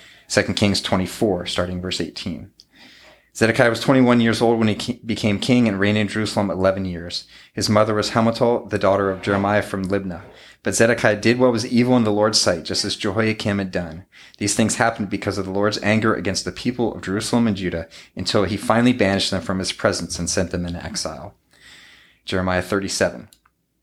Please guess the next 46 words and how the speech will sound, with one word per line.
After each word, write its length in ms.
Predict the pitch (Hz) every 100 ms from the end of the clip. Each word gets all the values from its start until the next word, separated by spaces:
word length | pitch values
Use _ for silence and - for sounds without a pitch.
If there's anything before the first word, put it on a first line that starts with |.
| _ _ _ -
Zedekiah, 460 | 120 117 135 101
son 220 | 90 - 120
of 100 | 104
J-, 180 | - -
Josiah, 580 | - 104 - 104 87 95 - - -
succeeded 760 | - 104 - - 131 127 117 117
Jehoiachin, 800 | 104 110 104 - 127 104 92 95
son 240 | - 104
of 80 | 95
Jehoiakim, 640 | 95 95 92 - 147 117
as 160 | 95 -
the 80 | 95
king 340 | - 95 92
of 140 | 85
Judah. 400 | 92 95 82 78 - - -
He 80 | 107
was 140 | 104
appointed 320 | 95 127 127
by 100 | 120
King 240 | 104 113 101
Nebuchadnezzar 560 | 95 95 - 95 -
of 100 | 92
Babylon. 460 | 90 85 82 - - - - -
But 120 | 110
neither 220 | 113 113
King 220 | 110 120 101
Zedekiah 480 | 107 107 - 117
nor 140 | 120 113
his 100 | 117
attendants 560 | 117 - 127 131 120
nor 100 | 107
the 80 | 95
people 360 | 90 127 127 104
who 100 | 101
were 100 | 98
left 300 | 101 104 -
in 100 | 113
the 80 | 101
land 300 | 101 98 95
listened 260 | 117 127
to 80 | -
what 160 | 101 95
the 80 |
Lord 320 | 92 98 101 98
said 260 | - 95
through 200 | - 92